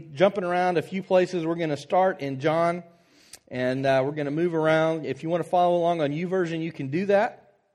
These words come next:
And, uh, if you need a Bible, I believe we've got some out in the lobby that you can just pick up and you can,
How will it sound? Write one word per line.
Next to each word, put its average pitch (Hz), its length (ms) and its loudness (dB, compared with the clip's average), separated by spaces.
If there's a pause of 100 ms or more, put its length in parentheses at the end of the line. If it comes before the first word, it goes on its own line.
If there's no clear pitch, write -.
(960)
And, 139 380 -6
uh, 135 240 2
if 139 180 -4
you 160 80 -6
need 185 140 2
a 202 40 4
Bible, 190 460 2
I 135 100 -4
believe 151 260 -2
we've 147 120 -4
got 135 220 -2
some - 220 -8
out 151 240 -6
in 139 80 -6
the 135 60 -6
lobby 135 440 -2 (280)
that - 160 -6
you 139 180 -4
can 123 200 -6
just 131 260 -8
pick 139 220 -8
up 123 320 -2
and 107 340 -10
you 117 120 -10
can, 107 280 -10